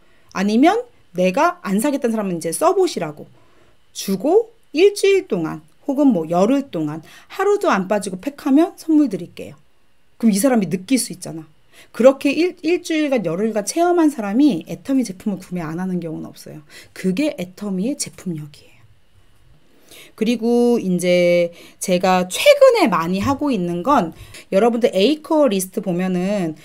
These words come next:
거기 소비자 전달에 동그라미 치는 칸 있잖아요. 그럼 파트너들이 그걸 제일 어려워해요. "물건 팔아야 동그라미 치는 거예요? 어떻게 동그라미 쳐요?"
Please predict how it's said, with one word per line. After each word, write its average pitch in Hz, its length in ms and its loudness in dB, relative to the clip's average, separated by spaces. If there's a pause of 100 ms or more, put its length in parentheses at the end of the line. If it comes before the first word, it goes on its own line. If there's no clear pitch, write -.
(220)
거기 170 360 -10
소비자 571 540 0
전달에 190 480 -2
동그라미 269 760 -2
치는 285 320 -2
칸 226 200 -6
있잖아요. 160 400 -6
그럼 190 120 -8
파트너들이 330 380 -4
그걸 190 160 -6
제일 180 180 -8
어려워해요. 180 600 -2 (300)
"물건 233 420 0
팔아야 427 580 0
동그라미 269 480 0
치는 262 360 0
거예요? 175 360 -2
어떻게 226 480 -6
동그라미 233 540 -4
쳐요?" 196 520 -4